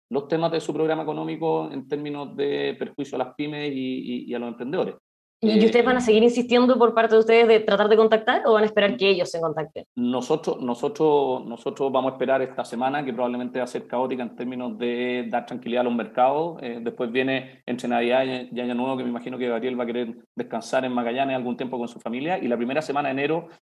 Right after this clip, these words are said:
Speaker 1: nosotros vamos a volver a solicitar con las mismas ganas que hemos solicitado las reuniones con su equipo, con Giorgio, eh, porque obviamente esto no termina acá. Eh, si bien el video fue muy duro para decir que el programa de Boric era anti-pymes,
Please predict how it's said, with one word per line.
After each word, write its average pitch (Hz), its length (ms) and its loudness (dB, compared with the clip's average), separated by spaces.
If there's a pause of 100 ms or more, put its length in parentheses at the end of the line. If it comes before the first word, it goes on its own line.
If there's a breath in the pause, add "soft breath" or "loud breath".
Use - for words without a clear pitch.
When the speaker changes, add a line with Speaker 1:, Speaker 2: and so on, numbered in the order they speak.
(180)
Speaker 1:
nosotros 139 300 -4
vamos 143 160 4
a 139 60 6
volver 135 280 2
a 160 60 0
solicitar 151 720 -2 (260)
con 127 140 -6
las 127 100 -2
mismas 160 240 -2
ganas 175 160 0
que 170 80 -6
hemos 165 140 -6
solicitado 165 420 2
las 156 140 2
reuniones 151 320 -4
con 143 140 -10
su - 100 -6
equipo, 170 500 0
con 131 240 -4
Giorgio, 170 600 -4 (180)
eh, 123 320 -4
porque 123 240 -4
obviamente 151 400 -2
esto 156 140 -6
no 139 100 -4
termina 127 300 -4
acá. 160 340 2
Eh, 113 380 -6
si 123 180 -4
bien 151 440 0
el 117 160 -4
video 135 260 2
fue 139 120 -2
muy 160 180 -4
duro 156 300 -2
para 120 140 -4
decir 117 180 -12
que - 100 -14
el - 40 -16
programa 131 300 -6
de 127 80 -8
Boric 135 280 -8
era 127 200 -2
anti-pymes, 131 640 -6